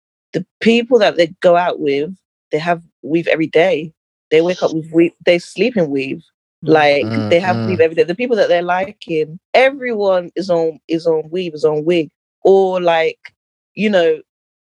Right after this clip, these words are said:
Speaker 1: I don't have to explain it. It's just like, there are guys out there that I feel like they, they,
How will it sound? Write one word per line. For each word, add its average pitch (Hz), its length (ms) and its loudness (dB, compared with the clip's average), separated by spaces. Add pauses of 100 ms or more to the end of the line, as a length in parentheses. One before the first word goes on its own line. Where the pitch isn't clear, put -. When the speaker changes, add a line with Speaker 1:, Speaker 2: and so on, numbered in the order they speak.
(1300)
Speaker 1:
I 220 60 2
don't 339 100 0
have 285 100 -4
to 214 60 -2
explain 170 380 -2
it. - 120 -6
It's 202 120 0
just 254 220 0
like, 185 300 0 (1700)
there 240 320 2
are 240 60 -2
guys 240 460 -2
out 190 320 -6
there 165 240 -2
that 156 120 -10
I 151 220 -6
feel 160 180 -4
like 139 220 -4 (160)
they, 156 320 -2 (140)
they, 147 400 -6